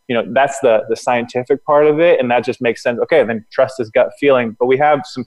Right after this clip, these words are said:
patterns that prevent us from doing that. But then from, like, an energetic, spiritual level, <clears throat> I mean, we have this innate intelligence within us. It's the same intelligence that created us inside mom,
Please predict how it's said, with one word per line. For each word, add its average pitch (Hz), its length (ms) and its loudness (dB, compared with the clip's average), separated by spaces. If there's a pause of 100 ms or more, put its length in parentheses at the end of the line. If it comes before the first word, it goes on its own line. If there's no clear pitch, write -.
patterns 120 300 0
that 110 160 -2
prevent 113 260 -2
us - 80 -16
from 110 140 -14
doing 127 260 -2
that. 117 180 2 (380)
But 123 120 -4
then 151 140 0
from, 147 220 0
like, 123 280 2 (440)
an 120 160 -2 (140)
energetic, 127 800 2
spiritual 135 880 0
level, 117 480 2 (180)
<clears throat> - 160 -12
I 135 340 0
mean, 120 360 -2 (320)
we 131 200 2
have 127 280 2
this 127 160 0
innate 123 200 0
intelligence 113 600 0 (120)
within 120 420 -4
us. - 300 -6
It's - 400 -6
the 104 60 -14
same 117 260 -4
intelligence 120 640 -2
that 113 200 2 (280)
created 123 340 2
us 120 220 0
inside 120 460 0
mom, 120 420 0